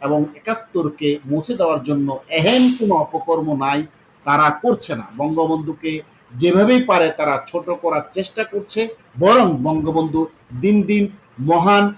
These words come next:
এবং মহৎ হয়ে উঠছে জনগণের মধ্যে। সর্বশেষ ন্যাক্কারজনক তারা যে কাজটি বল-, করছে সেটা হলো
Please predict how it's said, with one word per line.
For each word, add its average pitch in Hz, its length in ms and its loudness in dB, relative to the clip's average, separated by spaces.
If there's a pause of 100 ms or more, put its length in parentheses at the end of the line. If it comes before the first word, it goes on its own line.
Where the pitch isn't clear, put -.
(180)
এবং 160 140 2 (140)
মহৎ 156 380 0
হয়ে 165 180 -2
উঠছে 147 220 -6 (220)
জনগণের 143 500 -2
মধ্যে। 117 240 -8 (120)
সর্বশেষ 226 500 0 (460)
ন্যাক্কারজনক 196 760 0 (100)
তারা 165 200 0
যে 139 220 -4
কাজটি 160 260 -6 (140)
বল-, 175 300 -4
করছে 185 260 -4 (120)
সেটা 160 220 -6
হলো 147 160 0